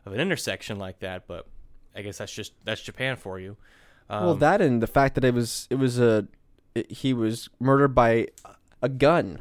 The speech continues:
Speaker 2: which,
Speaker 1: Yeah.
Speaker 2: I mean, gun violence in Japan is not, is not heard of.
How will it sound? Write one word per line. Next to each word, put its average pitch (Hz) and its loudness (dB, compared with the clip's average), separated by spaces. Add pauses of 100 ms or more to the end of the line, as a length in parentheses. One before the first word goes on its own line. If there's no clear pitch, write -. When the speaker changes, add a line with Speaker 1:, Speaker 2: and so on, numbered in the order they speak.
Speaker 2:
which, 123 2
Speaker 1:
Yeah. - -4
Speaker 2:
I 151 2
mean, 156 2
gun 180 8
violence 147 4
in 127 0
Japan 113 -4 (800)
is 131 2 (480)
not, 143 4 (420)
is 135 0 (360)
not 156 4
heard 190 4
of. - 0